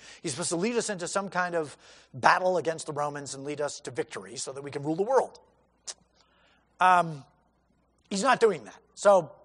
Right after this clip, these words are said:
okay, that's mark number one. He can't be the Messiah. Two, they're looking at the law of Moses and they're saying, "Look, we know what the law of Moses is. We've studied it. We've studied it with a fine-tooth comb. We've taken the law of Moses and,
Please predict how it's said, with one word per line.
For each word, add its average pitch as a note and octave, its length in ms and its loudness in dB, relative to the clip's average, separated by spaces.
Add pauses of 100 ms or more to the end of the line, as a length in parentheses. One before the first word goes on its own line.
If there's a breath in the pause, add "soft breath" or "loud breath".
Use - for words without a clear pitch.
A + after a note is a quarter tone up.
okay, D#3+ 260 2
that's F#3 280 0
mark F3 240 2
number D3+ 140 -8
one. - 80 -8
He D#3+ 60 -8
can't A3 240 6
be C#3 80 -6
the B2 80 -12
Messiah. - 320 -12 (180)
Two, D#4 540 2 (500 loud breath)
they're C#4+ 260 8
looking C#4 320 -2
at G#3+ 60 -2
the A3 80 2
law G#3 160 12
of F#3 60 6
Moses F3+ 400 4
and A3+ 100 -4
they're F#3 120 2
saying, F3 260 0
"Look, C#3 260 0
we B3+ 160 -2
know D#4+ 120 4
what C4 80 0
the A#3 80 0
law G#3+ 160 8
of F#3+ 60 2
Moses E3 320 -2
is. B3 200 -4
We've D3 200 -6
studied A3+ 400 6
it. A3+ 180 -2 (180)
We've F3+ 160 -4
studied G3+ 280 4
it F#3+ 100 -2
with D3+ 100 -10
a D3 60 -2
fine-tooth F#3+ 460 -2
comb. C4 360 -2 (300 loud breath)
We've B3+ 200 -2 (180)
taken B3 280 -2
the G#3+ 60 0
law G#3 120 8
of F#3+ 60 2
Moses F3+ 380 0
and, C#3 160 -8